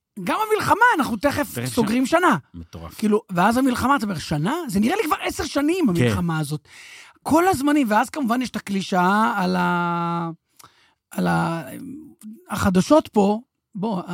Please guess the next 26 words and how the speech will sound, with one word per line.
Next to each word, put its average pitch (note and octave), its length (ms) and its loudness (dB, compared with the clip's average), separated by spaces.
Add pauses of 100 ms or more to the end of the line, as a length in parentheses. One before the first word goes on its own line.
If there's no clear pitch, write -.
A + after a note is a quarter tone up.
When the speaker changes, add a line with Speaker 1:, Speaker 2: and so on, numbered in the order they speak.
(100)
Speaker 1:
אריאל, E3+ 380 -6 (540)
החדשות E3+ 420 -2
פה, A#3 200 -2
כאילו, G3 200 -2
הקלישאה F#3+ 460 -4
שמה F#3+ 400 -4
שאתה F#3+ 400 -2 (240)
מספק F#3 440 -2
פה G#3 100 -8
בש-, F3 300 -6
בשבוע E3+ 460 0
Speaker 2:
מה A3+ 60 2
Speaker 1:
אחד, A3 180 -2
Speaker 2:
שקורה D3+ 200 2
באורוגוואי C#3 540 2
Speaker 1:
בדנמרק, C4 260 6
Speaker 2:
בחמש F4+ 120 4
מאות E4 180 6
שנה. C#3+ 220 4
Speaker 1:
בדיוק, B4 560 0
אתה - 120 -4
מבין? D#4+ 420 -6 (420)
תחשוב F4 360 -2
על D4 80 2
זה A3 280 -2
שהשבוע B3 720 0